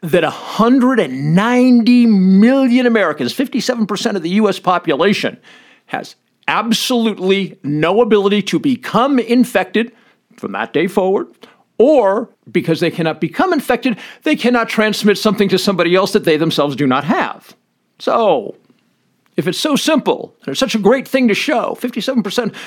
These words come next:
of the U S population is a complete non-issue to future infections, why wouldn't they want to show that?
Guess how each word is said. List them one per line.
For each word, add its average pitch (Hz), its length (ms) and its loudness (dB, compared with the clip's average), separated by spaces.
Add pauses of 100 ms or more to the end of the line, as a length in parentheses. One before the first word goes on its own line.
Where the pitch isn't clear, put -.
of 160 120 -8
the 208 60 -4
U 233 100 2
S 226 100 -2
population 202 600 -2
is 143 120 -6
a - 20 -12
complete 190 300 -4
non-issue 190 540 0
to 151 180 -2
future 208 280 0
infections, 196 380 -4 (300)
why 269 240 2
wouldn't 262 320 2
they 262 80 4
want 196 220 2
to 220 40 2
show 349 300 0
that? - 400 -8